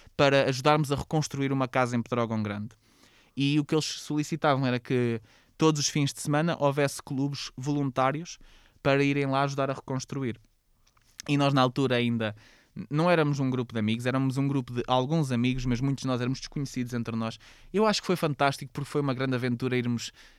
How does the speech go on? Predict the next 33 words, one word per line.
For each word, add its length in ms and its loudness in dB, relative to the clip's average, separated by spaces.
quinze 360 4
pessoas 720 -2
de 100 -10
carro 480 4
aqui 220 -6
do 140 -4
Porto 400 0
até, 480 0
até 340 0
Pedrógão 440 0
Grande, 280 -2
termos 260 -4
estado 880 -2
dois 440 2
dias, 480 0
vá, 240 -4
um 140 0
dia 180 2
e 60 2
meio, 160 -2
porque 200 -8
domingo 260 -2
tínhamos 260 -4
que 80 -20
regressar, 400 -2
mas 240 -2
um, 340 0
ali 320 -2
aqueles 260 -2
dois 220 0
dias 340 0
a 120 -2
trabalhar, 640 2